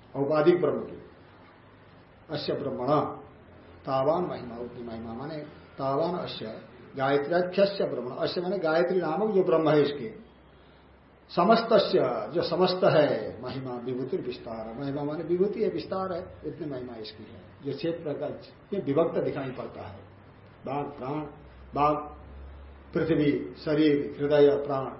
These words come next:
इत्यादि रूप में दिखाई पड़ता है, ये महिमा है। यावास चतुष्पाद षड्विधश्च ब्रह्मो विकार पादो गायत्री इति व्याख्यातः।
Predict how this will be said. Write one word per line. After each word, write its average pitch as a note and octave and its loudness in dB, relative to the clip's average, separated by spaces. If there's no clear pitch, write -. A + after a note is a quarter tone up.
इत्यादि C#3 -8
रूप B2 -10
में C#3 -14
दिखाई C3 -12
पड़ता - -16
है, - -16
ये C#3+ -2
महिमा A#2+ -6
है। F#2+ -14
यावास F3+ 6
चतुष्पाद F3 0
षड्विधश्च E3 0
ब्रह्मो D#3 -2
विकार D3 -4
पादो D#3 -2
गायत्री C3+ -4
इति F3 -4
व्याख्यातः। - -4